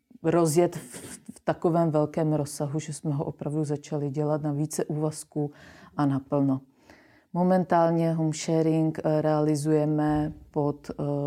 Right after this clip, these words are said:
projektem Ministerstva práce a sociálních věcí, který máme teď do roku dva tisíce dvacet šest. A ještě k tomu nás takhle podporuje finančně i Olomoucký kraj.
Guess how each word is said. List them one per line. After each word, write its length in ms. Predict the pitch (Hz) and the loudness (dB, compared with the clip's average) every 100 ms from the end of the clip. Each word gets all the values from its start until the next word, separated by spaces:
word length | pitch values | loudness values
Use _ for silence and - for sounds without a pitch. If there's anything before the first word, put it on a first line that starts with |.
| 143 143 | -6 -4
projektem 460 | 156 147 143 156 151 | 0 0 0 -2 0
Ministerstva 560 | 151 147 147 139 - | 0 -4 -6 -6 -6
práce 400 | 151 143 143 - | -6 -6 -6 -6
a 60 | 151 | -6
sociálních 680 | - 151 - 156 151 147 143 | -6 -8 -6 -4 -2 -4 -4
věcí, 420 | 143 - 185 185 | -6 -4 -4 -4
který 300 | - 160 151 | -8 -6 -4
máme 340 | 151 147 147 | -2 -2 -4
teď 160 | 151 156 | -4 -6
do 180 | 147 156 | -4 -4
roku 240 | 147 151 | -4 -8
dva 140 | 147 | -10
tisíce 500 | 147 160 - - - | -10 -14 -20 -12 -10
dvacet 400 | 151 147 - 156 | -8 -8 -8 -10
šest. 360 | - 143 143 - _ - - - - - _ | -8 -10 -10 -16 _ -20 -20 -20 -20 -20 _
A 500 | 156 147 143 139 139 - | -2 0 0 -2 -2 -4
ještě 560 | 143 147 - - 151 | -4 -4 -6 -6 -6
k 80 | 143 | -6
tomu 260 | - 135 139 | -4 -2 0
nás 580 | 143 135 135 - - - - | 0 -2 -6 -14 -18 -20 -10
takhle 340 | 143 143 139 | -8 -6 -8
podporuje 640 | 139 139 _ 143 139 135 | -8 -14 _ -6 -4 -4
finančně 540 | 131 151 143 143 - - | -6 -8 -6 -8 -8 -6
i 80 | 117 | -6
Olomoucký 600 | 139 139 135 131 - - | -4 -4 -4 -6 -14 -14
kraj. 280 | - 135 | -12 -10